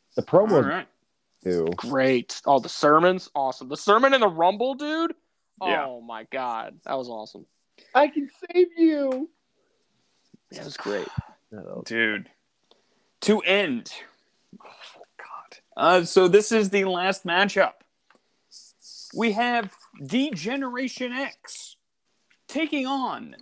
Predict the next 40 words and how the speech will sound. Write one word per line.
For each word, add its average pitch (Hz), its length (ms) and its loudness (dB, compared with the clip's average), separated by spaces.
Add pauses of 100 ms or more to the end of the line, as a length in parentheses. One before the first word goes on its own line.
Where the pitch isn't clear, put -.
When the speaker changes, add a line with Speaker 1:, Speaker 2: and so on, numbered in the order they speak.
(120)
Speaker 2:
The 196 180 -2
Shield. - 840 -4 (2000)
So, 190 400 0
um, 170 240 -2 (280)
this 277 280 -4
is, 240 220 -6
could 196 280 -6
be 202 260 -4
potentially 196 540 -2
the 131 220 -4 (160)
finals, 262 760 -4
but 175 220 -2
we're 165 120 0
getting 185 280 -2
it - 160 -2
in 139 180 -4
round 127 280 -2
one. 262 540 0 (360)
Uh, 151 200 -2
Dylan, 185 320 -4
why 214 100 -2
don't 320 100 -4
you 330 80 0
kick 269 200 2
us 233 80 -8
off 254 240 0
with 147 140 -2
Shield 220 380 -4
D 208 200 -2
X? - 520 -6
Speaker 3:
Dude, 156 440 6
<sighs> - 1040 -2
fuck. - 440 -8 (100)
I'm 175 200 6
just 277 160 -2
gonna 185 160 6
rip 156 300 2
the 151 60 -6
Band-Aid 143 600 -4
off. 143 300 2